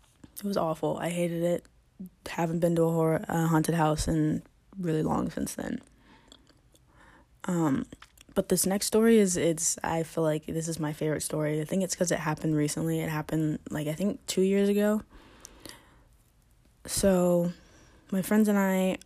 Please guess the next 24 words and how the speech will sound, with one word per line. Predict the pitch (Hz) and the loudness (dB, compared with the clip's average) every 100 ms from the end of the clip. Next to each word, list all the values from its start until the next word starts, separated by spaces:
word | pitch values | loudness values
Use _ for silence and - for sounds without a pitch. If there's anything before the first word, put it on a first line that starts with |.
| _ _ - | _ _ -8
um, | 175 170 160 165 - | -4 0 0 0 -2
are | 170 | 0
invited | 170 170 175 | 2 2 0
to | 170 | 0
go | 170 | 0
to | 160 | 0
this | 156 | -2
Halloween | - 160 160 160 | 0 0 0 -2
party. | 160 156 156 156 156 - - _ _ _ _ _ - _ _ - - - - | -2 -2 0 -2 -6 -16 -20 _ _ _ _ _ -20 _ _ -20 -20 -18 -2
Really | 202 208 | 2 2
excited. | - 175 175 175 170 175 - - - - | 2 2 4 4 2 0 -10 -20 -20 -4
You | 175 | 0
know, | 170 165 160 - - - | 0 0 -2 -6 -14 -8
we | 175 | -6
dress | 160 180 180 170 | 0 0 0 -2
up. | 170 - | -2 -2
We | 170 | 2
go | 175 175 | 4 2
to | 170 - | -4 -6
Halloween | 185 180 180 170 | -2 0 0 -2
shopping. | 185 190 165 165 | -4 -4 -2 0
We | 165 | 0
dress | 165 165 - | 0 -2 -4
up. | 170 160 - | -2 -2 -4